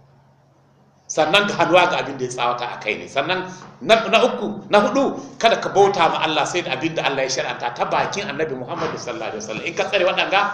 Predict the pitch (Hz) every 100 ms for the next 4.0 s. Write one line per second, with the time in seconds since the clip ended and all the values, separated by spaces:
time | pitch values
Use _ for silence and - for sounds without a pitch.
0 | - - 156 156 156 160 170 143 139 131
1 | 123 - 117 117 107 104 107 104 87 -
2 | - - - - - _ - _ _ _
3 | _ _ _ - - - 208 214 196